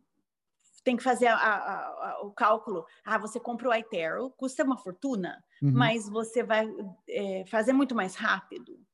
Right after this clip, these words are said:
Speaker 2: Sim.
Speaker 1: Então, se eu consigo fazer, em vez de tá fazendo três, é, coroas por dia, eu tô fazendo cinco coroas por dia.
Speaker 2: Ok.
Speaker 1: Então, é,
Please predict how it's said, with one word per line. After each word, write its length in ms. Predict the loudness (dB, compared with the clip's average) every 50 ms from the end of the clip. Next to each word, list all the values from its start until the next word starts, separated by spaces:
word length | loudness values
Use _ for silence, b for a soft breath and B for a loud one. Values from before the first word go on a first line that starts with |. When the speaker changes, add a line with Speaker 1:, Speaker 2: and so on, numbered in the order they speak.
| _
Speaker 2:
Sim. 340 | -8 -4 -2 -2 -2 -2 -6 -10 _ _ _ _ _ _ _ _ _ _ _ -20
Speaker 1:
Então, 280 | -4 0 2 2 2 0
se 160 | 0 0 0
eu 60 | 0
consigo 400 | 0 0 -2 -2 -4 -6 -8 -2
fazer, 420 | 0 0 0 0 0 0 0 0 0
em 160 | -2 -2 -2
vez 180 | 0 0 0 -2
de 80 | -4
tá 120 | -4 -4 -2
fazendo 320 | -2 -2 -2 -4 -6 -6
três, 320 | 0 2 4 4 4 2 -2 -8 -18 -20 _ -6
é, 260 | -4 -2 -2 -2 -4 -4
coroas 460 | -4 -4 -2 0 0 0 -2 -2 -4
por 180 | -6 -6 -6 -4
dia, 160 | -2 -2 -2
eu 60 | -2
tô 80 | -2 -4
fazendo 260 | -6 -4 -2 -4 -4
cinco 420 | -4 -4 -2 0 0 0 0 -2
coroas 380 | -2 0 0 0 0 -2 -4 -8
por 180 | -10 -14 -14 -14
dia. 380 | -12 -12 -12 -10 -12 -12 -16 -20 -20 _ _ -2
Speaker 2:
Ok. 340 | -2 0 0 0 -2 -2 -4 -6 _ _ _ _ _ _ _ _ _ _ _ _ _ _ _ _
Speaker 1:
Então, 180 | 0 2 2 4
é, 260 | 4 4 2 2 2